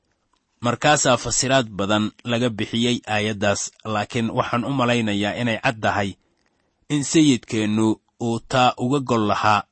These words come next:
dhalan rogga isaga lagu dhalan rogay markii jidhkiisii gebigiisba uu wada iftiimay. Laba nin oo halkaa joogay waa Butros iyo Yoxanae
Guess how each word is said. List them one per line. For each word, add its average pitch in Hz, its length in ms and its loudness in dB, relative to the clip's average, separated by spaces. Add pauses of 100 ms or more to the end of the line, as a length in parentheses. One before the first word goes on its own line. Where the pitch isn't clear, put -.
(240)
dhalan 117 380 0
rogga 113 360 0 (480)
isaga 120 400 -2
lagu 113 260 0 (100)
dhalan 120 380 0
rogay 107 340 0 (800)
markii 131 380 2 (100)
jidhkiisii 113 680 0
gebigiisba 110 800 2 (260)
uu 110 200 -2
wada 113 240 0
iftiimay. 95 600 -4 (1300)
Laba 143 220 4
nin 139 220 2
oo 131 140 4
halkaa 127 320 2
joogay 107 460 0
waa 117 200 2
Butros 120 440 0
iyo 110 340 0
Yoxanae 110 640 0